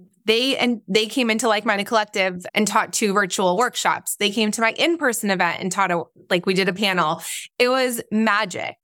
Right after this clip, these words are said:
you know, because they're able to talk about their business. They're able to connect and build those relationships.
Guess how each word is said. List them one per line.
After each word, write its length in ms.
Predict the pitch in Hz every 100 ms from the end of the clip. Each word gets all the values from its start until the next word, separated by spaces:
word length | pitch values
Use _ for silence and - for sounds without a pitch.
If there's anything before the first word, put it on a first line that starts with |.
| _
you 120 | -
know, 380 | 202 190 214 202 -
because 880 | 220 - 254 240 202 214 254 - - _ _ _ _
they're 180 | 220 233
able 280 | 220 220 226
to 140 | 208
talk 320 | - 226 226
about 240 | 214 175 175
their 100 | 170
business. 380 | 175 180 180
They're 120 | 196 -
able 260 | 190 202
to 160 | 208 196
connect 560 | - 196 196 196 - -
and 160 | 190
build 200 | 190 185
those 220 | 185 185 185
relationships. 880 | 165 165 170 214 294 330 370 -